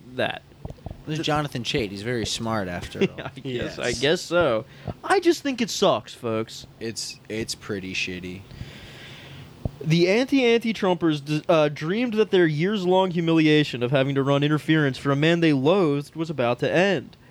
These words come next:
Speaker 1: Now they must face up to the likelihood of devoting at least the next fifteen months, and possibly more than five years, to insisting Trump's multitudinous crimes are no worse than things done by Joe Biden, Hillary Clinton, Chuck Schumer, and so on.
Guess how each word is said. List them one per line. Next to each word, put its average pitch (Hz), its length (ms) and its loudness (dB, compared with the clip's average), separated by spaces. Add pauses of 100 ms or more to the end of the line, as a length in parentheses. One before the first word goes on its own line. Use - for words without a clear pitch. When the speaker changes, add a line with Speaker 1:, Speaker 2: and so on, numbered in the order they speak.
(160)
Speaker 1:
Now 127 140 2
they 131 120 2
must 131 200 -2
face 139 300 0
up 147 140 2
to 156 100 -4
the 151 40 2
likelihood 151 640 4 (240)
of 151 120 -2
devoting 185 400 4
at 170 100 4
least 214 380 2
the 175 100 0
next 151 220 4
fifteen 147 360 -2
months, 139 380 0
and 147 140 -2
possibly 196 420 0
more 165 220 4
than 170 140 2
five 160 500 2
years, 143 640 0 (220)
to 160 100 4
insisting 170 440 2
Trump's 151 300 0
multitudinous 170 880 2
crimes 156 680 -2
are 151 160 4
no 156 160 6
worse 160 360 4
than 139 120 -10
things 139 260 -6
done 135 160 0
by 127 140 2
Joe 170 240 2
Biden, 156 380 2
Hillary 165 240 2
Clinton, 139 440 -4
Chuck - 280 -2
Schumer, 127 400 -4 (320)
and 135 140 -2
so 123 400 2
on. 92 260 -10